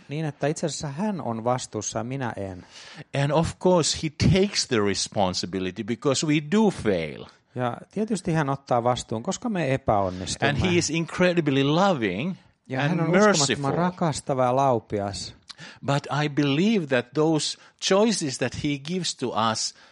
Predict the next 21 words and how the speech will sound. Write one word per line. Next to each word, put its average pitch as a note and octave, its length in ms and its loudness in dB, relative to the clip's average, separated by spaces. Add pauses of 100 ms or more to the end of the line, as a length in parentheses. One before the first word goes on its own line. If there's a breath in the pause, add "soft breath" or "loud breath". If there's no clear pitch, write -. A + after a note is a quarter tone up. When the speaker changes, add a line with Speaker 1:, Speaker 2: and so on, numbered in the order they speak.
(260 loud breath)
Speaker 2:
we F3 260 2 (220)
actually F3 420 0 (160)
really F#3+ 460 4 (140)
make F#3+ 280 2 (120)
those F#2 320 -2
choices. - 720 -12 (100)
Speaker 1:
Mutta C#3+ 360 -6
uskon, G3+ 280 -4
että G3 160 -4
ne B3 160 0
valinnat, G3 400 0
mitkä D#3 240 -6
hän D3+ 120 -6
meille E3+ 320 -2
antaa, D#3 380 -6
niin C3+ 260 -8 (120)
me F#3+ 360 -2 (260)
todella E3 380 -2 (140)
teemme C#3+ 460 -2
ne G#2 160 -6
valinnat. G2 480 -4